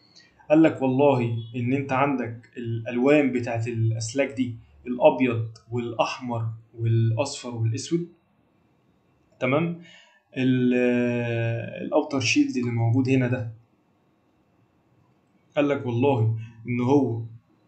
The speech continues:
بايليمينيت، دي طبعًا materials كيميائيه مش عايز ادخلكم فيها يعني. واخر حاجه ان الجاكيت اللي بره ده او الجاكيت اللي هو اللون الأص-، الأز-، الاخضر اللي انت بتشوفه ده هو من ماتيريال لو سموك زيرو هالوجين عشان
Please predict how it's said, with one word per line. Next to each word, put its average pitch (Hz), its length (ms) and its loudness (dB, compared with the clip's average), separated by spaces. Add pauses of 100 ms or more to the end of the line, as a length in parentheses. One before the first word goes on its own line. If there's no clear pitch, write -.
(480)
بايليمينيت، 135 840 2 (120)
دي 143 180 2
طبعًا 143 300 2
materials 147 720 2
كيميائيه 127 460 0
مش 117 200 -2
عايز 127 260 -2
ادخلكم 117 420 -6
فيها 127 260 -8
يعني. 160 320 -8 (420)
واخر 160 260 2
حاجه 165 300 0
ان 151 60 0
الجاكيت 147 440 0
اللي 131 160 0
بره 151 280 2
ده 180 200 -4
او 127 120 -10
الجاكيت 117 420 -6
اللي 117 120 -12
هو 135 140 0
اللون 123 520 -6
الأص-، 156 320 -6
الأز-، 135 480 -12
الاخضر 135 440 -4
اللي 127 120 -8
انت 151 140 -6
بتشوفه 160 420 -6
ده 202 180 -4 (460)
هو 156 120 6
من 147 120 2
ماتيريال 147 400 0
لو 156 140 2
سموك 156 340 -2
زيرو 160 200 4
هالوجين 190 460 0
عشان 147 440 -2